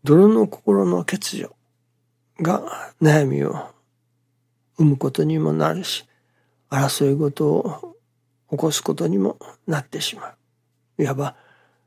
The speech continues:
悩みであったり、難儀であったり、その元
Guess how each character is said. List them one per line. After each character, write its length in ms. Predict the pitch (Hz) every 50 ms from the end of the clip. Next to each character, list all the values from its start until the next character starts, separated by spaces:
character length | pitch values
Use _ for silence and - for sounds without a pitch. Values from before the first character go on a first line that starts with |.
| _ _ _ _ _
悩 220 | 147 135 127 135 131
み 140 | 127 123
で 160 | 123 139 139 143
あ 20 |
っ 100 | 170 -
た 200 | _ _ - 131
り、 200 | 127 - 240 226
難 300 | 170 139 139 143 147 147
儀 140 | 143 143 139
で 120 | 151 156
あ 60 | 156
っ 100 | 165 - _ _
た 120 | - -
り、 60 | - - - - _ _ _ _ _ _ _ _
そ 200 | - - 151 147
の 300 | 151 160 180 214 214 - - - _ _ _ _ _ _ _ _ _ _ _ _ _ _ _ _ _ _ _ _ _ _ _ _
元 460 | 170 147 143 143 - - 202 - -